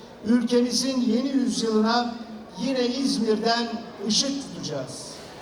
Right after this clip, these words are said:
İki temel amacımız var. İlki Cumhuriyetimizin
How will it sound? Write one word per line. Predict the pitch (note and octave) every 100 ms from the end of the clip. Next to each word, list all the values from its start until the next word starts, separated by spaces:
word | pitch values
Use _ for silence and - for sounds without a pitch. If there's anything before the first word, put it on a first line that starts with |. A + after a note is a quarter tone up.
| -
İki | B3 A#3+ C#4+
temel | B3+ B3+ B3+ B3
amacımız | A#3+ A#3 A#3 A#3+ A#3 -
var. | - - - - - - - - - - -
İlki | A#3 B3 B3+ B3 B3+ - - - - - -
Cumhuriyetimizin | G#3+ A#3+ A#3+ A#3 A#3 A#3+ G#3+ A#3